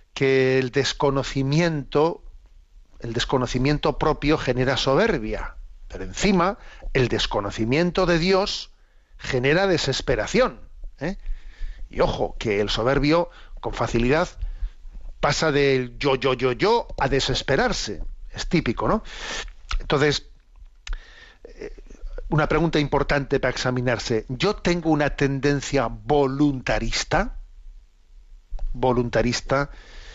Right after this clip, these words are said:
eh, de confiar solamente en mis fuerzas, de no invocar la gracia, de no invocar la ayuda de Dios. Yo,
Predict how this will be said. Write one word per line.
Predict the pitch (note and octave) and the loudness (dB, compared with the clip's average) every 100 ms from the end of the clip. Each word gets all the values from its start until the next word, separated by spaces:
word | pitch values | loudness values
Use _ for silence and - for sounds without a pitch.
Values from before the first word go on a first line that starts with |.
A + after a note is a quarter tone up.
| - - - - - - - D#3+ C3+ - - | -18 -18 -18 -20 -20 -20 -20 -18 -18 -18 -14
eh, | A#2+ B2 B2+ | -12 -12 -16
de | - C3+ C3+ | -8 0 2
confiar | - C#3+ - D3 D3 C#3 B2+ | 4 2 2 2 4 2 -2
solamente | - C#3 B2+ C#3+ C3 C#3 | 0 2 2 0 2 2
en | C3 | 2
mis | C3+ B2+ | 0 -2
fuerzas, | - D3 C#3 - D#3 - - - - - - - - - - | 2 2 2 0 0 -2 -8 -12 -18 -20 -20 -20 -18 -16 -12
de | A#2+ C3 B2 | 0 2 4
no | C3 C#3+ C#3+ C#3 | 4 4 4 4
invocar | D#3 C#3+ C3+ C3+ C3 D3 B2+ - - - | 2 0 2 2 2 0 -2 -6 -12 -4
la | B2 | -2
gracia, | A#2 D3 C3 - C#3 B2+ | 0 0 0 0 2 2
de | B2+ | 2
no | C#3 | 2
invocar | C#3 B2+ - D3 | 2 0 0 0
la | C3+ A#2+ | 2 2
ayuda | A#2 D3 C3+ B2+ | 4 2 4 4
de | B2 | 2
Dios. | B2 C3 C3 - - - _ _ - - _ _ _ - - - | 2 2 2 -6 -12 -20 _ _ -20 -20 _ _ _ -20 -20 -4
Yo, | C3 C3+ C3 | 2 4 2